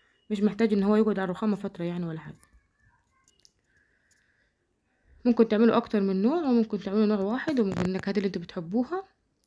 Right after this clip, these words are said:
وضفت السكر اختياري، أنا ضفت أربع معالق ولقيت الطعم مظبوط. شايفين قوام الجيلي متماسك ومظبوط.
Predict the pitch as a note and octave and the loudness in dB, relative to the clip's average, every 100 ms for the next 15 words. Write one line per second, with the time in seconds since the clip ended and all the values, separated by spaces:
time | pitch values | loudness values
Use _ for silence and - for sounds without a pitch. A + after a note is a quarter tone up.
0 | _ _ _ _ _ _ - G#3 G#3+ G#3 | _ _ _ _ _ _ 2 4 4 2
1 | - A3+ G3 F#3+ F#3 - F#3 A#3 C#4+ G#3 | -2 -4 -4 -6 -6 -4 -2 0 2 2
2 | G#3+ G#3 G#3 G3 F3+ F#3+ C4+ A3+ F#3+ F#3 | 0 0 -2 -2 -2 0 0 0 0 0
3 | G3+ - G#3+ F#3+ F3 D3+ D3+ - _ _ | -6 -8 -4 -2 -4 -8 -16 -18 _ _
4 | _ _ _ _ _ _ _ _ _ _ | _ _ _ _ _ _ _ _ _ _
5 | _ _ _ _ _ _ F#3 F3 G#3+ G#3 | _ _ _ _ _ _ -10 -2 0 2
6 | G3 G#3+ F#3 G#3 C#4 F4+ _ _ _ _ | 4 4 4 0 0 -2 _ _ _ _
7 | _ _ - - F#3+ A#3+ C4+ C4 G3 F3+ | _ _ -16 -4 2 2 2 0 -4 -4
8 | D#3 G3 F4+ G4 | -4 0 0 -2